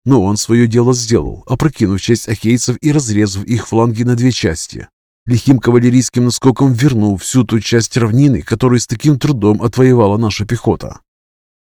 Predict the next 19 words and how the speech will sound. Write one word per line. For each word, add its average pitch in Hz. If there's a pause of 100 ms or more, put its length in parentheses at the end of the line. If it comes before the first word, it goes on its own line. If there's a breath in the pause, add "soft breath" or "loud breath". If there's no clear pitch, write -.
(160)
Конники 107
возвращались 113
в 117
город, 107
а 110
в 98
проделанный 120
ими 123
проход 98
пошли 127
свежие 117
отряды 117
троянцев, 101
подошедшие 107
прямиком 110
из 107
города. 101 (380)
«Держите 147
ряды!» — 175